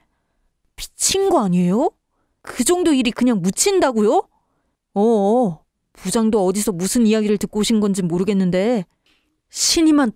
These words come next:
따로 불러서 조용히 넘어가면 안 되겠냐고 하시고, 아마 신입 상처받아서 그만둔다고 할 것 같아. 저 같아도 회사에 정 떨어져서 그만둘 거예요.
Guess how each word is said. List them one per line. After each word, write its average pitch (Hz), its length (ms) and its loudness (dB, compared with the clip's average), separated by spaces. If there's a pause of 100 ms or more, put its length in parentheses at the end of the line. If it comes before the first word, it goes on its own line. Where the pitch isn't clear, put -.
따로 269 260 0
불러서 247 460 0
조용히 220 400 0
넘어가면 202 500 0
안 175 180 -2
되겠냐고 240 460 0
하시고, 180 380 -4 (760)
아마 202 260 0
신입 269 300 0
상처받아서 233 880 0 (440)
그만둔다고 190 760 -2
할 175 80 -2
것 175 120 -10
같아. 175 460 -6 (640)
저 - 220 -2
같아도 277 520 -2 (500)
회사에 359 240 0
정 196 220 -2
떨어져서 285 400 -2
그만둘 220 420 -2
거예요. 233 720 0